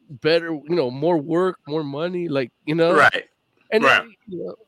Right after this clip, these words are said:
Speaker 1: but it, it's just, yeah, I'm like, man, I, I get, so when I s-, having that memory and then reading, seeing the wife's perspective, like, I always, even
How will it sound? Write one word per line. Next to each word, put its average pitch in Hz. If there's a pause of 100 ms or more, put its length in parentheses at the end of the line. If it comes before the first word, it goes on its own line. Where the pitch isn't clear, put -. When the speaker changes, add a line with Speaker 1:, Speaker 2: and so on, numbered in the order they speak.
(760)
Speaker 1:
but 147
it, 160 (140)
it's -
just, - (160)
yeah, 139
I'm 143
like, 120 (100)
man, 131
I, 107
I -
get, 139 (340)
so 165
when 160
I 151
s-, - (300)
having 185
that 165
memory 175
and 139
then 143
reading, 151
seeing 156
the 131
wife's 117
perspective, 147
like, 127
I 147
always, 170
even 185